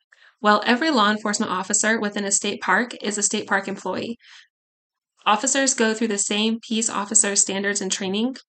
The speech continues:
or post that municipal police agencies or county police agencies follow. One of the misconceptions about L E rangers, law enforcement rangers,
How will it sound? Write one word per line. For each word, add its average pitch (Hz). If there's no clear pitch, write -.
or 196
post 196
that 208
municipal 208
police 202
agencies 185
or 180
county 202
police 190
agencies 185
follow. -
One 220
of 262
the 294
misconceptions 233
about 190
L 202
E 202
rangers, 214
law 180
enforcement 180
rangers, -